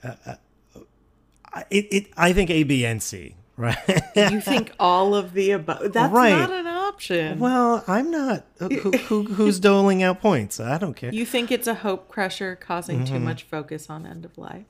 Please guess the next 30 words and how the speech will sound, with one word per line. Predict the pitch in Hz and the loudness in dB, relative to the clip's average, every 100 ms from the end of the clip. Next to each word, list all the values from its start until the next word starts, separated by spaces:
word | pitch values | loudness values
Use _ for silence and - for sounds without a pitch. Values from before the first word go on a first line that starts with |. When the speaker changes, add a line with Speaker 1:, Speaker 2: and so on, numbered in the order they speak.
| _ | _
Speaker 1:
Yeah. | - 131 120 107 131 | -6 -2 0 -2 -4
Mm-hmm. | 160 113 107 104 135 - _ _ _ _ _ _ - | -8 -8 -6 -8 -10 -14 _ _ _ _ _ _ 0
I, | 214 | 0
I, | - - 170 | 0 -6 -6
it | 233 160 | -4 -6
just, | - 226 233 - - | -2 -2 -2 -6 -4
the | 139 | -2
whole | 147 208 202 | 2 4 4
thing, | - 160 123 107 107 104 _ | 4 4 4 0 -10 -12 _
the | - | -12
whole | 139 160 | -4 -4
thing | 147 139 127 107 | -4 -2 -2 -2
is | 101 | -4
scary. | - 123 110 95 92 104 _ _ _ _ _ - | -6 -4 -4 -6 -10 -14 _ _ _ _ _ -10
Speaker 2:
Uh. | 180 - 98 - 98 95 | -6 -4 -4 -4 -6 -8
Speaker 1:
Um, | 98 98 - - _ _ _ _ - _ _ _ - | -10 -12 -14 -18 _ _ _ _ -20 _ _ _ -4
but | 131 | 0
also, | 123 120 - 127 143 | 2 0 0 0 0
hey, | 135 123 113 | 0 2 2
it's | 139 123 - | 0 -4 -8
great | 120 110 107 123 - | -4 -2 0 -2 -4
that | 117 110 | -4 -4
you | 107 | -6
can | - 117 110 | -6 -4 -2
be | 110 110 | -2 -2
at | 107 | -2
home | 113 104 101 110 | -4 -4 -4 -4
and | 107 101 | -4 -6
it's, | 101 - _ _ _ _ _ _ _ _ _ - | -8 -14 _ _ _ _ _ _ _ _ _ -8
Speaker 2:
Mm-hmm, | 180 170 185 | -6 -4 -6